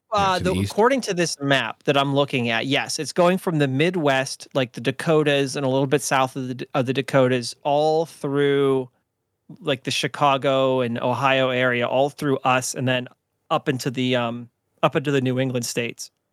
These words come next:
Speaker 1: Yeah, man, it's bad. How, have you been out in it today?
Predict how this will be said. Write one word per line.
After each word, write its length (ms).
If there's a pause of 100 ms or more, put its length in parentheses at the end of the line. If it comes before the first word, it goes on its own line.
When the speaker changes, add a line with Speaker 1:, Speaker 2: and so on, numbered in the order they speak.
(360)
Speaker 1:
Yeah, 260 (100)
man, 100
it's 100
bad. 380 (420)
How, 180
have 240
you 80
been 120
out 180
in 100
it 100
today? 280